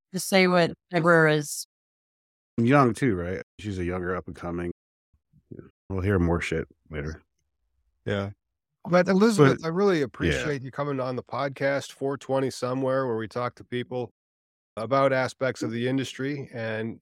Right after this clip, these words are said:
Speaker 3: it's a wonderful service that attorneys like you provide. How can people find you online?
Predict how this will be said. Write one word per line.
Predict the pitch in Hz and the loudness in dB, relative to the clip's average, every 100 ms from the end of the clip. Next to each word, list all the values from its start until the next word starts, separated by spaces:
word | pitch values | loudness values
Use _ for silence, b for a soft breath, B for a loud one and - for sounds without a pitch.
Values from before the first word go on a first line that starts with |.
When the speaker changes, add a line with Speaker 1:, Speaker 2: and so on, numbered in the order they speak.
| _ _ - | _ _ -8
Speaker 3:
it's | 135 131 - | -8 -8 -4
a | 123 117 107 104 _ _ | 0 0 -2 -10 _ _
wonderful | 123 156 170 143 | 0 4 4 0
service | - 160 147 127 - | -2 -2 0 -2 -6
that | - - | -8 -8
attorneys | 117 - 127 123 113 95 | -18 -6 -2 -2 -2 -6
like | 104 101 - | -8 -8 -12
you | 107 | -16
provide. | - 92 107 117 110 101 | -14 -8 -2 0 -2 -4
How | - 170 | -2 0
can | 175 156 | 0 0
people | 151 147 135 120 107 - | 0 -2 0 0 -2 -8
find | - 127 135 127 | -12 -4 -2 -2
you | 101 82 76 _ _ _ | -4 -6 -10 _ _ _
online? | 110 110 107 113 - | -2 0 0 -2 -4